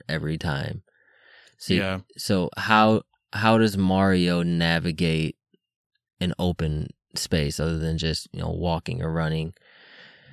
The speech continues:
Speaker 1: You gotta, there's gotta be some sort of, you know, fast travel system too. I
Speaker 2: Yeah.
Speaker 1: don't know. It, um,
Speaker 2: I, I imagine there's probably easy solutions to that. Like,
Speaker 1: Yeah.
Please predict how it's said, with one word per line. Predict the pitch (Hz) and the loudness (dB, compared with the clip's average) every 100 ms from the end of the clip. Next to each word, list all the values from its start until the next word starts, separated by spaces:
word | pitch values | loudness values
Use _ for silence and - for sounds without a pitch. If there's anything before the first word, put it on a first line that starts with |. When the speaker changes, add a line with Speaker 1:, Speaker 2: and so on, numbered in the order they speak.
| - _ | -20 _
Speaker 1:
You | - | 0
gotta, | 107 101 95 _ _ _ - | 4 4 2 _ _ _ -2
there's | 98 92 | 0 2
gotta | 101 95 | 2 4
be | 92 | 2
some | 90 - 92 | 0 0 -2
sort | - - 180 | 0 0 0
of, | 87 - | -2 -6
you | - | -8
know, | 78 | -8
fast | - 101 90 87 | -4 0 2 0
travel | - 90 90 | 0 0 0
system | 92 90 - 85 | -2 -4 -4 -4
too. | 80 87 85 85 85 - _ _ _ _ _ _ _ _ _ _ _ | -2 -2 -2 -2 -4 -8 _ _ _ _ _ _ _ _ _ _ _
I | 190 | 4
Speaker 2:
Yeah. | 196 196 | 6 6
Speaker 1:
don't | 165 - | 2 -2
know. | |
It, | 85 98 98 | 0 2 4
um, | 101 101 95 95 - - - - - - - - | 4 4 2 2 -2 -12 -12 -14 -16 -18 -10 -2
Speaker 2:
I, | |
I | |
imagine | 226 311 392 311 196 160 147 _ _ | 2 2 2 4 2 2 -4 _ _
there's | 240 339 381 | -2 0 0
probably | - 180 165 151 139 | 0 2 4 4 4
easy | 123 127 127 | 4 2 0
solutions | 117 117 110 117 139 127 - | -2 -2 -2 -2 -2 -2 -2
to | |
that. | 127 131 139 110 | 0 2 0 0
Like, | 120 110 107 _ _ _ _ _ _ | -2 -2 -4 _ _ _ _ _ _
Speaker 1:
Yeah. | 95 98 98 | -2 0 0